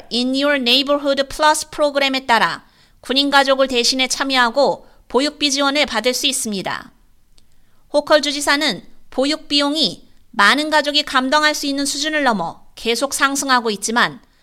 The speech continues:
뉴욕주의 가정에 고품질의 접근 가능하고 저렴한 보육 옵션을 제공하는 중요한 약속을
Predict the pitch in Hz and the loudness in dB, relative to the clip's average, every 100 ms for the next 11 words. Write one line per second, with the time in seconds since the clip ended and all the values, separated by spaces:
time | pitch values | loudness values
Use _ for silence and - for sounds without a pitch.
0 | _ _ _ - 214 262 302 311 302 302 | _ _ _ -8 -2 0 -2 -2 -2 0
1 | 285 277 285 302 247 175 - 247 262 311 | 2 2 2 2 0 0 -4 -4 -2 -4
2 | 302 277 302 262 226 - 302 302 277 269 | -4 0 0 0 -2 -8 -6 -2 0 0
3 | 262 240 240 277 175 - - 233 269 294 | 0 -2 2 2 0 -4 -2 2 2 2
4 | 302 285 254 285 277 285 - 285 285 269 | 0 -2 -4 -2 -2 -2 -2 0 -2 -4
5 | 262 262 262 294 180 - _ - - 240 | -4 -2 0 -2 -6 -12 _ -10 -6 -2
6 | 269 294 294 269 - 240 202 160 | 2 2 2 0 0 -4 -4 -6